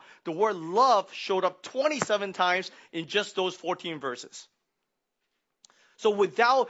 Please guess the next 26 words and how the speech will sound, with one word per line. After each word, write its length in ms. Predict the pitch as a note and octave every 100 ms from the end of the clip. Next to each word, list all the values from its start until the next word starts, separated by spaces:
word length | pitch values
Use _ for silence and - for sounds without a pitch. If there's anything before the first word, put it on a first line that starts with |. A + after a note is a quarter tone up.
| -
putting 340 | - B3+ B3+ A3+
down 220 | A3 G#3+
what 180 | G#3 -
Paul 300 | - A3+ A#3
said, 300 | - G3+ F3
his 180 | D#3 -
powerful 400 | G3+ G3+ G3+ F#3+
word 180 | F#3+
and 100 | D3+
beautiful 360 | C3+ G3 F3+ F3+
word 120 | F#3
in 60 | D#3+
First 280 | F3+ F#3 -
Corinthians 380 | D#3+ E3 F#3
thirteen, 600 | - F#3 F3 - A3+ G3 - - -
I 80 | F3
would 180 | B3 G#3
like 320 | F#3+ C#4 A3+
for 140 | F#3+ G#3+
us 140 | A3
to 120 | F#3+
see 280 | - A3 G#3
today 360 | E3 D3 E3+ F3
from 140 | D#3+
the 60 | C#3
message 540 | D3 D#3 A2+ G#2